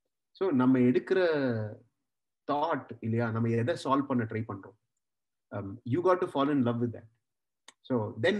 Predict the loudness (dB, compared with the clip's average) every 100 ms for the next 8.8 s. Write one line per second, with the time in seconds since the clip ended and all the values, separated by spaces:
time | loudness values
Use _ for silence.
0 | 0 2 2 0 0 0 2 0 -2 2
1 | 4 4 2 2 4 6 6 4 4 4
2 | 2 0 0 0 0 2 0 0 -2 -2
3 | -2 -2 -2 -2 -4 -6 -8 -8 -12 _
4 | _ 2 2 4 2 4 4 4 4 6
5 | 6 6 6 4 0 0 -2 0 0 0
6 | 0 -2 -2 -4 -6 -6 _ _ _ _
7 | _ _ -2 -2 0 0 0 0 2 2
8 | 2 0 -2 -4 -6 -4 -4